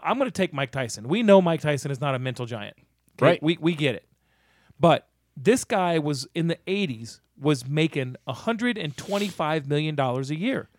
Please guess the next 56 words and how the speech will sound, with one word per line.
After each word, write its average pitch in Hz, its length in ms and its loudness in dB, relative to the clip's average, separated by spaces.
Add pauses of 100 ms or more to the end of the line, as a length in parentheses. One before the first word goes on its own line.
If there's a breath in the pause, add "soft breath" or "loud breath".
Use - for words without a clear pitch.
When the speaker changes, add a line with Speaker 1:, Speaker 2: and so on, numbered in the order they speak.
(120)
Speaker 2:
It's 139 180 -4 (140)
arguable 160 720 2 (200)
most 127 440 2
popular 127 360 0
person 110 360 -4
on 98 60 -4
the 92 60 -8
planet. 90 320 -6 (1080)
Speaker 1:
E-, - 100 -12
Speaker 2:
M-, 127 100 -6
Speaker 1:
ev-, 156 120 0 (120)
Speaker 2:
m-, 180 100 2
most 170 200 10
Speaker 1:
everybody, 180 160 8
Speaker 2:
famous. 117 340 -2
Speaker 1:
everybody 180 380 4
knows 196 240 6
who 233 100 4
he 220 160 4
is. 208 420 4
Speaker 2:
If 117 140 -6
you 175 80 0
didn't 165 200 0
follow 151 220 4
sports 147 480 4
when 113 120 0
Mike 120 180 -2
Tyson 123 280 -2
had 123 80 -4
a 113 40 -6
fight 123 200 -2
coming 135 220 -2
up, 156 220 0
you 104 140 -2
knew 113 200 2
it. 101 60 2
Speaker 1:
You 170 80 4
still 202 240 4
knew 170 180 4
it. - 160 -6
Speaker 2:
You 104 180 -2
knew 117 200 2
it. - 180 -8
Speaker 1:
Where? 214 320 4
How? - 240 -2 (140)
I 202 100 2
mean, 214 420 0 (500)
I 175 80 2
Speaker 2:
The 226 40 2
s-, - 20 0
Speaker 1:
mean, 180 340 0
goddamn. 175 760 2
Speaker 2:
the 143 120 4
sports 160 540 0
world 151 360 0
stopped - 680 -4